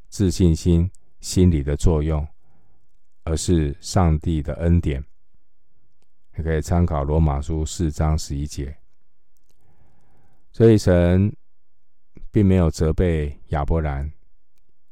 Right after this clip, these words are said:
而是继续地以恩典带领他，让亚伯兰知道，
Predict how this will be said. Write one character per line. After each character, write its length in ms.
而 120
是 240
继 180
续 200
地 140
以 180
恩 260
典 380
带 160
领 180
他， 300
让 380
亚 200
伯 160
兰 180
知 200
道， 260